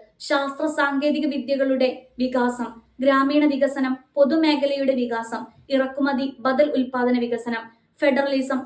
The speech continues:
തുടങ്ങിയവ ഉൾപ്പെട്ട ആഭ്യന്തര വികസന നയവും സാമ്രാജ്യത്വ വിരുദ്ധവും ചേരിചേരാ നയത്തിൽ അടിയുറച്ചതുമായ വിദേശ നയവും സ്വീകരിക്കാൻ അദ്ദേഹം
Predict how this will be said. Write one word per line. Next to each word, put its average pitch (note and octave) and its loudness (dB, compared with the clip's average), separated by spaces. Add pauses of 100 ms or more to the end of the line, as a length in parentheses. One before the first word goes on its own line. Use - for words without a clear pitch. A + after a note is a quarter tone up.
(120)
തുടങ്ങിയവ B3+ 4 (420)
ഉൾപ്പെട്ട D4+ 2
ആഭ്യന്തര D4+ 4
വികസന D4 0 (100)
നയവും A#3+ -2 (120)
സാമ്രാജ്യത്വ C4+ 0
വിരുദ്ധവും B3+ 0 (160)
ചേരിചേരാ D4+ 2
നയത്തിൽ C#4 -2
അടിയുറച്ചതുമായ B3+ 0 (280)
വിദേശ C#4+ 6
നയവും C4 4
സ്വീകരിക്കാൻ A#3+ 0 (160)
അദ്ദേഹം B3 4